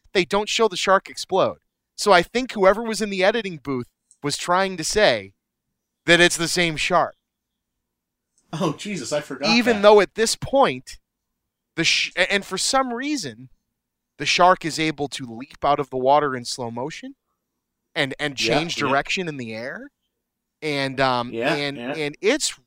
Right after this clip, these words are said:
Speaker 1: really, really bad. Like, I remember it, I
Speaker 2: <laughs>
Speaker 1: remember it being really bad, but it's so bad, Bob, that I have come to the
Speaker 2: Yeah.
Speaker 1: terms and had to rewatch, but have come to the terms that Jaws three D is a better film.
Speaker 2: Oh, absolutely,
Speaker 1: But,
Speaker 2: yeah.
Speaker 1: but,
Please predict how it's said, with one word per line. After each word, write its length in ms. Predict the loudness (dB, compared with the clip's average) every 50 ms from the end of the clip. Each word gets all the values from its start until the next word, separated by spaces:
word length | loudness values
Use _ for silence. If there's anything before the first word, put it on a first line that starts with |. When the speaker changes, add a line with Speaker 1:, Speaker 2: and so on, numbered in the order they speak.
| _ _
Speaker 1:
really, 640 | -10 -8 -6 -4 -2 0 0 0 0 -2 -4 -6 -10 -12 _ _
really 600 | -14 -10 -8 -6 -4 -4 -4 -2 -4 -4 -6 -8 -10 _ -4
bad. 580 | 0 2 4 4 6 6 6 4 4 0 -4 -14 _ _ _ _ _ _ _ _ _
Like, 160 | -4 -2 2 4
I 100 | 6 6
remember 680 | 6 6 2 2 2 2 2 4 4 6 6 8 8
it, 140 | 6 6 6
I 140 | 6 8 8
Speaker 2:
<laughs> 0 |
Speaker 1:
remember 640 | 8 8 8 6 6 6 4 4 4 2 2 2 0
it 140 | 0 -2
being 260 | -4 -6 -6 -6 -6 -6
really 280 | -6 -4 -4 -4 -4
bad, 320 | -2 2 2 2 2 0 -2
but 160 | -6 -10 -10 _ _ -20 -14 _
it's 220 | -2 -2 0 0 0
so 300 | -2 2 4 6 6 6
bad, 360 | 6 6 6 6 6 4 2
Bob, 300 | 2 4 4 4 4 4 0 -8 _ _ _ _ -2
that 100 | 0 2
I 160 | 4 4 4
have 140 | 2 0 -2
come 300 | -4 -4 -4 -4 -4 -6
to 160 | -8 -8 -6
the 120 | -4 -4 -2
Speaker 2:
Yeah. 80 | -2 -2
Speaker 1:
terms 500 | 0 0 0 0 0 -2 -6 -8 -12 -12
and 140 | -12 -6 -4
had 180 | -4 -2 -4
to 80 | -6 -8
rewatch, 500 | -8 -8 -4 2 4 4 4 4 2 -2
but 100 | -14 -16
have 100 | -16 -10
come 200 | -8 -8 -8 -8
to 60 | -8
the 100 | -10 -10
terms 340 | -10 -8 -8 -10 -10 -10 -14 -18 -20 _ _ -6
that 120 | -6 -6 -2
Jaws 380 | 0 4 6 6 6 4 2 -2
three 260 | -8 -8 -8 -8 -6
D 260 | -8 -6 -6 -4 -4
is 100 | -4 -4 -6
a 100 | -6 -2
better 260 | -2 -2 -2 -2 -6
film. 300 | -10 -10 -12 -12 -12 -14 _ _ _ _ _ _ _ _ _ _ _ _ _ _ _ _ _ _ _ _ _
Speaker 2:
Oh, 160 | 2 4 4 4
absolutely, 440 | 2 0 -2 -4 -4 0 2 2
Speaker 1:
But, 80 | 2 2
Speaker 2:
yeah. 120 | 0 -4 0
Speaker 1:
but, 140 | 0 0 0